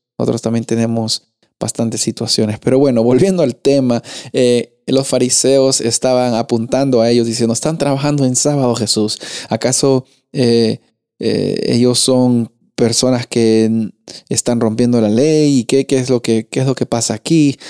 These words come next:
Y bueno, Jesús les responde y, y les da una historia, ¿no? La historia de David, cuando estaba con hambre, eh, se fue a la casa de Dios y comió de los panes de la preposición. Y, y también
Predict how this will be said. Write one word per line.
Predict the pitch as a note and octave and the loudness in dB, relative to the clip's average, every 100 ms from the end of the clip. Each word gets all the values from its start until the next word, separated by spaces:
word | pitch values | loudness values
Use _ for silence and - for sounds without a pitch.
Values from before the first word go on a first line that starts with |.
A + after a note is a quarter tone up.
| - - | -12 -2
Y | |
bueno, | C3 C3+ A#2+ | 2 2 0
Jesús | B2 A#2+ D#3 | 0 0 2
les | D3+ A#2+ | 2 0
responde | A#2 - C#3 C3 A#2 A2+ - | -4 -2 0 2 2 0 0
y, | |
y | A#2+ A#2+ A#2 | 0 0 -2
les | A2 | 0
da | A#2 | 0
una | B2+ | -2
historia, | A2+ - C#3+ C#3+ A#2+ A#2 | -2 -2 2 2 2 2
¿no? | C#3 | 0
La | C3+ | -2
historia | - - B2 B2 | -2 0 2 2
de | A#2 | 2
David, | A2 A#2 C3 B2+ - - - - | 0 2 2 0 -8 -20 -16 -4
cuando | A2+ A2 A2 G#2 - | -2 2 0 -2 -8
estaba | - A2+ - A#2 | -8 -4 -2 -2
con | A#2 A2 A#2+ | -2 0 0
hambre, | C#3 C3+ B2 A#2+ - _ _ | 0 0 0 -2 -6 _ _
eh, | - A#2 G#2+ G#2+ _ - | -6 -2 -2 -4 _ -8
se | - | -4
fue | A2 - B2 B2 B2 | -4 0 2 4 2
a | - A2 G#2 - _ _ | 0 -2 -2 -6 _ _
la | - G#2+ | -6 -4
casa | - B2 - A#2+ | -2 -2 0 0
de | A2 G#2 | 0 2
Dios | C3 C#3 B2 | 2 2 0
y | A2+ | -2
comió | A2 A2 A#2 B2+ | -2 0 2 2
de | A2+ | 0
los | A2 | -2
panes | A2+ A#2 A2+ | -2 0 0
de | G#2+ | 0
la | G2+ | -2
preposición. | - G#2 A#2 A2+ - D#3 D3+ C#3 - _ _ - | -4 -6 -6 -4 0 2 2 0 -6 _ _ -8
Y, | B2+ B2 A2+ - _ _ _ _ _ _ - | 0 2 2 -2 _ _ _ _ _ _ -6
y | B2+ | -2
también | A#2+ A#2+ B2+ C3 | 0 0 2 0